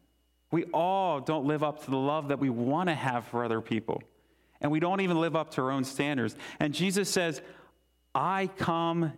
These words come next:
down, I come here, I come to you in a different way." The judgment of God comes down, but it comes down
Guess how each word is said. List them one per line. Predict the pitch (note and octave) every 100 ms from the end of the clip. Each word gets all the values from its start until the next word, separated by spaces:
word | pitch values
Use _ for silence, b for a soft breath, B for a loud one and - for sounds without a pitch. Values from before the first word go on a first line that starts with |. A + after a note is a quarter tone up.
| -
down, | A#2+ D3+ D#3 C#3
I | A2 C3 F3
come | F#3 - D#3+
here, | D3 - E3 D#3+
I | - D3+
come | D3+ - F3 E3
to | - E3
you | C3+ C#3+ D#3+ D#3
in | C3
a | B2
different | - C#3+ D3+ C#3
way." | A#2 A#2 A2+ A2 B B B -
The | D3
judgment | - E3 F3+ F3+ G3+ C3+
of | D3 C3+
God | D#3 D#3+ D#3+ D3
comes | - C3 B2
down, | D3 D#3 D#3+ D#3 B B B _
but | B2+
it | B2
comes | - D3+ D#3 D3+
down | D#3 C#3 C#3 C3+ C3